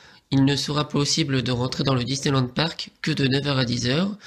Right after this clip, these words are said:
mais on pourra accéder au parc studio de neuf heures à dix heures également.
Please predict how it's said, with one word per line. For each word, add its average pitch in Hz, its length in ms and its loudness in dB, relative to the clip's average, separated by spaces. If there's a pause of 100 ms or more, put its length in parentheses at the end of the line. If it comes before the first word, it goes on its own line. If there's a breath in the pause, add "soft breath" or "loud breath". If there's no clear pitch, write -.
(280 loud breath)
mais 147 360 4
on 147 100 0
pourra 143 680 0
accéder 131 500 -2
au 151 280 -4 (340)
parc 156 280 -2
studio 139 520 -2 (380 loud breath)
de 127 120 2
neuf 120 200 2
heures 151 120 0
à 151 60 2
dix 135 220 -2
heures 156 100 2
également. 131 440 -2